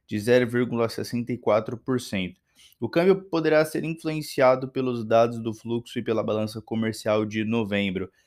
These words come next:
O mercado indica superávit de cinco vírgula três bilhões de dólares, após saldo positivo de três vírgula nove bilhões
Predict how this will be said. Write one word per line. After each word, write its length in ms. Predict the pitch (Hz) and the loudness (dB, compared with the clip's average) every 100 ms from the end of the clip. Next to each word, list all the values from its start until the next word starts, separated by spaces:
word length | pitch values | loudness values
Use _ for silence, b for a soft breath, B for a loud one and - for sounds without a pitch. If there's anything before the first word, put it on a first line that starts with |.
| _ - | _ -6
O 60 | |
mercado 400 | 113 120 127 131 | -2 2 4 4
indica 280 | 127 123 131 | 2 -4 -8
superávit 680 | - 120 127 117 113 113 117 | -10 -8 -2 4 4 2 -6
de 140 | 117 | -6
cinco 340 | - 131 131 123 | -4 -6 -8 -6
vírgula 380 | 120 113 117 113 | -6 -2 -2 -2
três 380 | 117 117 110 | -2 -2 -2
bilhões 500 | 104 104 127 117 117 | -6 -4 -2 0 -2
de 80 | 113 | -2
dólares, 540 | 104 98 101 107 113 - b b - | 2 2 4 2 -2 -12 b b -10
após 340 | 101 - 117 | -6 -2 0
saldo 240 | 117 113 117 | 4 2 2
positivo 440 | 113 110 107 110 | -4 -6 -8 -10
de 120 | 110 | -10
três 240 | 107 110 113 | -6 -4 -4
vírgula 320 | 113 110 107 | -4 -4 -2
nove 240 | 107 107 | 0 -2
bilhões 640 | 104 120 123 107 110 - | -2 0 0 2 0 -4